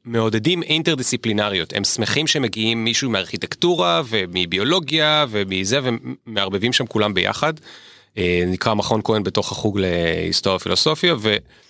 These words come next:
אמ, אני, אני, אני אגיד לך מה, אני לא מרחם על אנשים שצריכים היום ללכת לעשות תואר,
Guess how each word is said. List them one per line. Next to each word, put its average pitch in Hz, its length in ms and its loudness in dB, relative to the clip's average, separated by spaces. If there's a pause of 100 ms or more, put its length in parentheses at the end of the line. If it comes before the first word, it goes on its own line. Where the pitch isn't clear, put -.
(480)
אמ, 101 440 2 (1800)
אני, 127 220 2 (120)
אני, 131 280 2 (1200)
אני 123 120 2
אגיד 139 140 0
לך - 80 -2
מה, 139 200 2 (120)
אני 123 180 2
לא 151 140 2
מרחם 127 520 0
על 110 140 0
אנשים 98 300 0
שצריכים - 380 -2
היום 90 260 -2 (500)
ללכת 107 240 -2
לעשות 98 360 0
תואר, 98 340 0